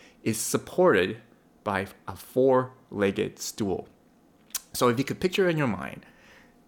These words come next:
reputation's at the top where the seat is, and four legs are supporting that reputation. And so today, let's look at each leg that supports our Christian reputation. In Genesis thirty-five,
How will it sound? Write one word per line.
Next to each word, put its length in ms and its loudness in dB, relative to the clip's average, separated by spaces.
reputation's 680 0
at 100 -8
the 80 -8
top 360 -6
where 100 -4
the 100 -8
seat 400 -8
is, 360 -10
and 520 -2
four 400 4
legs 420 2
are 100 -8
supporting 600 -4
that 160 -10
reputation. 720 -12
And 140 -8
so 140 0
today, 760 4
let's 240 0
look 260 0
at 140 -10
each 380 -2
leg 440 2
that 100 -8
supports 540 0
our 100 -8
Christian 340 -6
reputation. 600 -10
In 140 6
Genesis 400 4
thirty-five, 680 0